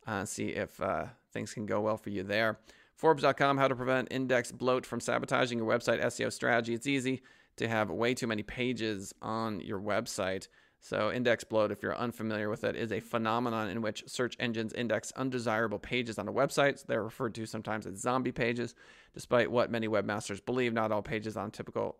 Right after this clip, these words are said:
website need to be indexed. That's true. Index bloat can cause your website's desirable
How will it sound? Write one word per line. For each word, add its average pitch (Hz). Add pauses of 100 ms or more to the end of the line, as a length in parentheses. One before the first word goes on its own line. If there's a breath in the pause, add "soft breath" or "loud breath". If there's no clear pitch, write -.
website 107
need 104
to -
be 80
indexed. 113
That's 101
true. 143 (1080 loud breath)
Index 127
bloat 120
can 113
cause 107
your 113
website's 107
desirable 117